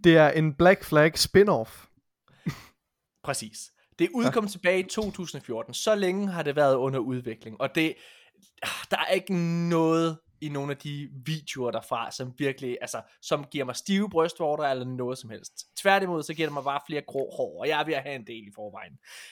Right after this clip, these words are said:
Speaker 2: Altså, jeg synes virkelig, det ser kedeligt ud. Og det er sådan, okay, I har et færdigt spil, I har brugt, jeg fatter godt, I har brugt så mange år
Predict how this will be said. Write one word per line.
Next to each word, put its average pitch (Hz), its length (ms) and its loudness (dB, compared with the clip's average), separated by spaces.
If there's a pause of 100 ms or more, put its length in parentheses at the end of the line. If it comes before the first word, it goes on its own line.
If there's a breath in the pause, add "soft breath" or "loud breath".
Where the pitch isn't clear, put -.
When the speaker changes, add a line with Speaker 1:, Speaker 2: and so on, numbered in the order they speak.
(140 loud breath)
Speaker 2:
Altså, 151 220 0
jeg 170 200 6
synes 175 220 -2 (100)
virkelig, 165 280 2
det 135 100 -2
ser 139 100 -4
kedeligt 120 360 -4
ud. 107 140 -10
Og - 120 -8
det 160 60 -6
er 147 40 -4
sådan, 165 200 -8
okay, 156 220 -4
I 139 60 -14
har 156 140 0
et 160 60 0 (100)
færdigt 165 280 4
spil, 156 240 -6
I 139 40 -8
har 127 140 -8
brugt, 165 260 -4 (100)
jeg 160 100 -2 (120)
fatter 170 220 4
godt, 120 260 -4
I 175 40 -2
har 156 120 0 (100)
brugt - 240 -8
så - 160 0
mange 151 360 -2
år 131 340 0